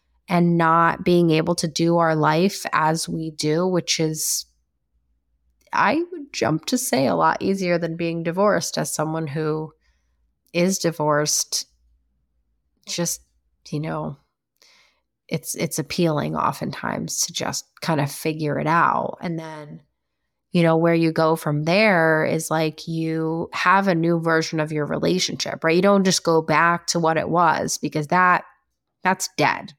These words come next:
That can no longer be. What it was led you to where you are right now. So experiencing a new version of your relationship in which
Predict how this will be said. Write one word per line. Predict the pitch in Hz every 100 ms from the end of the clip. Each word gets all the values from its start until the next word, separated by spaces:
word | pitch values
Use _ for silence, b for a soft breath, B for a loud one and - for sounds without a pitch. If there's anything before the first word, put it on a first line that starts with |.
| -
That | 175 -
can | 175
no | 160 170
longer | 156 156 139
be. | 143 143 - - _ _ _ _ _ -
What | 208
it | 208
was | 202 202 180 151
led | 160 165 175 170
you | - 98 170
to | - 165
where | 156 160
you | 165 151
are | 165 160
right | 165 156 -
now. | 170 156 170 233 285 _ _ _ _ _ _ _ -
So | - - 185 175 170 170 170
experiencing | - - - 190 185 - 175
a |
new | 170 165
version | 165 165 160 160
of |
your | 160 156
relationship | 160 175 220 - 190 170 165
in | 165 165
which | 165 160 151 - -